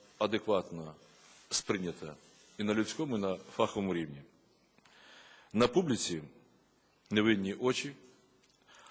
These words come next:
за спиною президента і партнерів з коаліції вузькі у власних інтересах рішення.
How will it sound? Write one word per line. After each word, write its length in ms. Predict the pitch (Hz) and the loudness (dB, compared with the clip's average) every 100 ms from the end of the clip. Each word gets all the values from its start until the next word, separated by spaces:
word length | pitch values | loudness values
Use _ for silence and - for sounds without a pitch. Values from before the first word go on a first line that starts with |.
| - - _ _ _ | -20 -20 _ _ _
за 160 | 104 120 | 0 2
спиною 360 | - 143 170 | 2 2 2
президента 760 | 147 143 123 143 131 135 123 113 - - | 2 0 2 2 2 0 0 -2 -12 -6
і 240 | 110 113 | -2 0
партнерів 640 | 110 110 120 117 110 104 - | 2 0 4 2 2 -4 -8
з 120 | 101 | -6
коаліції 580 | - 110 113 - 107 101 - - | 0 0 0 -4 -8 -8 -14 -10
вузькі 480 | 95 101 - 127 143 135 - | -2 -2 0 -2 -2 -6 -6
у 60 | |
власних 400 | 95 107 107 117 | 2 2 2 -8
інтересах 540 | 92 95 98 - 87 - - - - - | -8 -4 -4 -4 -14 -18 -20 -20 -20 -12
рішення. 420 | 98 87 - 73 | -6 -6 -6 -12